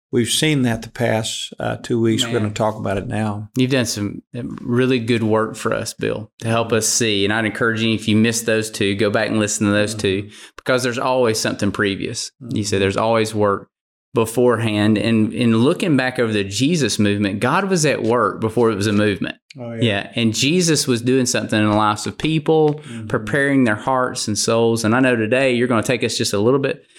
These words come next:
Speaker 2: deeper
Speaker 1: Mm-hmm.
Speaker 2: into that work.
Speaker 1: Yeah, you know, uh, we're looking at John the Baptist, who the Bible said he was a voice
Speaker 2: Mm-hmm.
Speaker 1: that came crying in a very desperate,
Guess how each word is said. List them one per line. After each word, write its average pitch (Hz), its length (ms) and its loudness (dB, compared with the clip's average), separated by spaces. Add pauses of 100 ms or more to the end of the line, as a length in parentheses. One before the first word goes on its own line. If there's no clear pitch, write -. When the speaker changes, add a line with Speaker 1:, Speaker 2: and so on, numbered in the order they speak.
(180)
Speaker 2:
deeper 135 400 0
Speaker 1:
Mm-hmm. 120 100 -2
Speaker 2:
into 117 380 2
that 87 380 -2
work. 95 340 -2 (180)
Speaker 1:
Yeah, 131 200 2
you 139 200 2
know, 143 380 2
uh, 113 400 2
we're 120 140 2
looking 131 340 2
at 107 80 -2
John 113 280 0
the 104 60 -2
Baptist, 101 800 -2
who 113 500 2
the 120 140 -4
Bible 123 400 0
said 113 300 0
he 117 120 2
was 113 140 -2
a 104 80 -2
voice 107 640 -4 (140)
Speaker 2:
Mm-hmm. 90 320 -14 (160)
Speaker 1:
that 113 140 -4
came 113 420 -2
crying 131 420 0
in 123 80 2
a 110 80 0
very 127 460 2
desperate, 131 560 -2